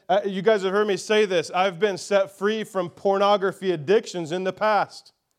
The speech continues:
I know this firsthand that this stuff works. Because I came to a point, there's been many different parts of my life that's been a huge component to the success of that breakthrough, but the number one thing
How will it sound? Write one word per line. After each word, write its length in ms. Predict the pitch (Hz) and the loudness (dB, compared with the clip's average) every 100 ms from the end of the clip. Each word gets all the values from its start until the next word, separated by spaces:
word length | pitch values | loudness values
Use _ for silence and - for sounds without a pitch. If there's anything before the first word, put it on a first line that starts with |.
| _ _ _ _ | _ _ _ _
I 220 | 165 208 | -2 0
know 180 | 233 220 | 2 2
this 200 | 202 190 | 2 0
firsthand 880 | - 220 208 202 208 220 208 185 156 - _ | -2 0 0 -2 -4 -2 0 -2 -4 -12 _
that 120 | 175 | -4
this 160 | 190 196 | -2 -4
stuff 320 | - 208 190 | 2 2 2
works. 640 | 202 208 190 - - - - _ _ _ _ _ - | 2 2 2 -4 -14 -16 -20 _ _ _ _ _ -2
Because 300 | 196 220 214 | 2 0 2
I 300 | 208 240 220 | 2 2 2
came 280 | 240 226 202 | 2 2 2
to 100 | 202 | 0
a 40 | |
point, 460 | 196 208 214 220 220 - | 2 2 2 2 -2 -6
there's 180 | 180 196 | 0 2
been 280 | 165 214 196 | 2 2 2
many 240 | 208 220 | 2 0
different 520 | 165 220 214 208 202 | 2 2 2 0 0
parts 360 | - 208 214 208 | 4 4 4 0
of 80 | 190 | -2
my 100 | 185 | 0
life 460 | 175 180 196 - - - - | 4 4 2 -2 -12 -14 -6
that's 180 | 175 | -6
been 200 | - 202 | 0 2
a 140 | 196 170 | 2 0
huge 480 | - - 226 185 147 _ _ _ | -2 -4 -2 -2 -8 _ _ _
component 640 | - 185 214 214 208 202 - _ | -8 -4 0 2 2 -2 -6 _
to 120 | - 208 | -8 -2
the 120 | 190 | -2
success 520 | - - - 214 208 | -4 -10 -2 0 0
of 60 | 196 | -2
that 180 | 190 | -2
breakthrough, 600 | 143 196 196 208 196 185 180 - | 0 -2 -2 -2 0 0 -2 -8
but 140 | - 196 | -6 -2
the 80 | 190 | -4
number 480 | 190 208 226 208 | 0 0 2 2
one 240 | 208 214 196 | 4 2 -2
thing 480 | - 208 208 180 | -2 0 0 -2